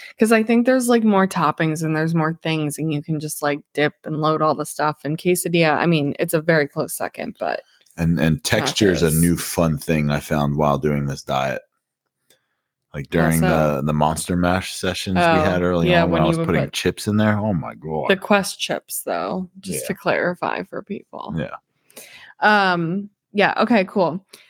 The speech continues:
Speaker 1: All right, now we're getting into a bit of an Italian,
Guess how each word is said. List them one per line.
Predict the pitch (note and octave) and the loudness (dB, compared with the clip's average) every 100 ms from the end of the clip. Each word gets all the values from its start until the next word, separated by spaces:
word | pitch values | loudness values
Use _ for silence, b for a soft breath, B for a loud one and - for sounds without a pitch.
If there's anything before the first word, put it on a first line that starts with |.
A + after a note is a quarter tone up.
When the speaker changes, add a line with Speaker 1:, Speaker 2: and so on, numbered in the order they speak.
| B | B
Speaker 1:
All | - | 0
right, | G3+ | 2
now | E3+ F#3 | 2 0
we're | |
getting | F#3+ G3 G3 | 2 0 2
into | F#3+ F#3+ G3 | 0 0 0
a | F#3 | 0
bit | F3+ F3+ | 0 -2
of | F3+ | -2
an | F3+ | -4
Italian, | F3+ F#3 F#3+ F3 E3+ D3+ D3+ E3 | -4 -6 -6 -4 -4 -4 -6 -10